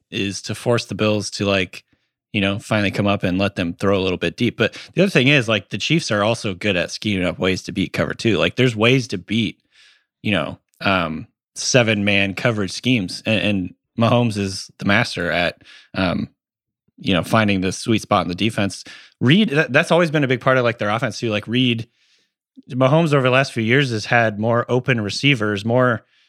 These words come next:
um, what is the next gen stat where you have, like, tight window throws? Like, Mahomes doesn't really do that as much as you'd think he does because he's always got open guys. They're so good at scheming guys open. So, um,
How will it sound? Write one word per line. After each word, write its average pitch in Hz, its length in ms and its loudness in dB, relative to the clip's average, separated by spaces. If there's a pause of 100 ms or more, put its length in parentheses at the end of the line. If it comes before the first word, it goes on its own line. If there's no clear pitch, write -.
(220)
um, 107 500 -2 (120)
what 143 180 4
is 131 180 2
the 120 280 2
next 123 220 0
gen 127 180 0
stat 117 340 0
where 113 120 0
you 110 140 0
have, 110 140 2
like, 107 160 0
tight 117 240 0
window 113 300 0
throws? 113 400 0
Like, 113 140 0
Mahomes 117 800 2 (120)
doesn't 123 320 0
really 117 260 2
do 107 200 0
that 131 160 2
as 107 100 -4
much 113 200 -2
as 104 160 -4
you'd 101 160 -4
think 127 180 0
he 170 60 -2
does 170 240 4
because 117 260 -2
he's 107 160 -4
always 113 280 2
got 104 200 -2
open 107 280 -4
guys. 95 340 -2
They're - 80 -12
so 110 160 -4
good 98 140 -2
at - 100 -4
scheming 101 300 -2
guys 80 220 -2
open. - 280 -2
So, 90 260 -4 (480)
um, 95 360 -2